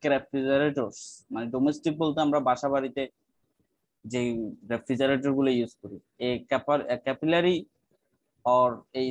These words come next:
small bore is used in place of an expansion valve। মানে ref-, আমাদের বাসা বাড়িতে আমরা যে রেফ্রিজারেশন সিস্টেম গুলো দেখি,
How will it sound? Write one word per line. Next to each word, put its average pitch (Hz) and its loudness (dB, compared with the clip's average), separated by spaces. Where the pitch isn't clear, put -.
small 147 0
bore 135 0
is 131 -4
used 180 -6
in 147 4
place 139 -2
of 123 -2
an 123 -4
expansion 120 -6
valve। 131 0
মানে 120 -6
ref-, 113 -2
আমাদের 143 2
বাসা 120 0
বাড়িতে 160 0
আমরা 151 2
যে 147 4
রেফ্রিজারেশন 131 -4
সিস্টেম 131 -2
গুলো 131 4
দেখি, 113 -2